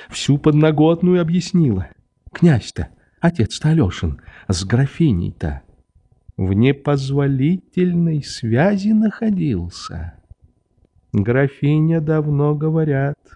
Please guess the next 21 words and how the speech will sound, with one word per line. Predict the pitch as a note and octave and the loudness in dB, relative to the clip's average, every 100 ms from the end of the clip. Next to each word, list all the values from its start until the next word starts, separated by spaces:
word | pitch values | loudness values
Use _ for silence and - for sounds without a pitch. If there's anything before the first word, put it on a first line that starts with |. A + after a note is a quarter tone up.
| _ _ _ _ _ _ _ | _ _ _ _ _ _ _
попрекала | A#2 - C#3+ D3+ C#3 B2+ C3 C3 B2+ | -2 2 0 0 -2 0 0 0 0
его, | B2+ B2+ B2+ B2+ B2+ - _ - - | -2 -2 0 -2 -4 -10 _ -20 -18
что | - B2 B2+ | -6 0 2
он | B2+ | 2
на | B2+ B2+ | 2 2
ней | B2+ B2+ | 2 0
не | B2+ B2 | 0 0
женится, | A2+ A#2+ B2+ B2+ B2 A#2+ - - B2 - _ _ _ _ | 0 0 2 2 0 -4 -10 -10 -8 -10 _ _ _ _
а | - C3 | -2 0
тот | - G3+ G#3 | 2 0 -2
всё | - - D#3+ | -6 0 2
отлынивал. | E3+ - G2+ A2 B2 B2+ B2 A#2 A2+ A#2 A#2 - - - _ _ _ _ _ _ _ - | 0 -2 -2 0 0 0 0 -2 -4 -4 -6 -10 -20 -20 _ _ _ _ _ _ _ -2
А | G2 | 0
графиня-то | F#2 G#2 A#2+ - A2+ B2+ C#3 D3 D#3 | 2 2 2 0 0 2 0 0 0
эта, | C#3 A#2+ C3 - | 0 0 -2 -4
когда | D3 C#3+ A#2+ A2+ | -4 -4 -4 -2
ещё | A#2+ C3 - - C#3+ | -2 -2 -4 -2 2
муж | B2+ A#2 - A#2 | 2 0 -2 -6
её | B2+ A#2 A#2 | -4 0 -2
был | A#2+ D3 | 0 -2
жив — | C3+ G2+ F#2 C3 - - | -2 -2 2 2 0 -10